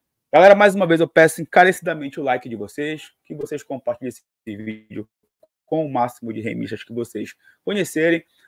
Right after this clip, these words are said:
verifique a inscrição e comente também os assuntos desse vídeo, que em breve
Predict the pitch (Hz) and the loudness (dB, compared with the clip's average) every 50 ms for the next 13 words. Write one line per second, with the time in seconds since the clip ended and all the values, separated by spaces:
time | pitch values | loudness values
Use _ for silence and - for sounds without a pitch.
0 | _ - 156 160 165 156 - 156 143 165 156 - - 156 123 - - 139 139 139 | _ 4 6 6 6 6 2 -4 -8 -8 -8 -4 -6 -6 -6 -4 -6 -8 -8 -8
1 | - _ _ _ _ - 135 - 240 190 160 156 151 - - 160 139 135 135 143 | -10 _ _ _ _ -12 0 0 2 2 2 -2 -4 -2 -2 -2 0 2 2 0
2 | 127 - - 123 120 - - - _ _ _ _ _ _ - 127 135 - - 139 | 0 0 -4 -8 -10 -10 -14 -18 _ _ _ _ _ _ -8 -8 -8 -8 -6 -2
3 | 123 127 123 123 - - 180 165 139 123 123 123 120 117 120 120 | -2 -2 -2 -2 -4 -4 -2 -2 4 4 6 6 6 2 0 -8